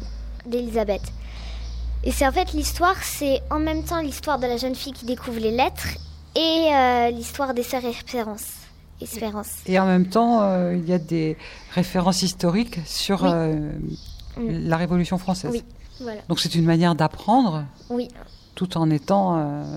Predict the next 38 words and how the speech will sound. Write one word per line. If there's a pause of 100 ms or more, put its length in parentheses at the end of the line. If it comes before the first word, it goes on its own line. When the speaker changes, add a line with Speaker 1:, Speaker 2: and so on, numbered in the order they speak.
(260)
Speaker 2:
dans
une
démarche,
euh, (500)
ludique.
Speaker 1:
Oui. (460)
Speaker 2:
Quel
livre
vas-tu
emporter
en
vacances ? (840)
Speaker 1:
Alors
en
vacances,
je
vais
emprunter
un
livre,
euh,
à
la
bibliothèque, (300)
Les
Colombes
du
Roi
Soleil, (420)
que
j'aime
beaucoup. (640)
C'est
l'histoire,
euh,
de (200)
jeunes
personnes,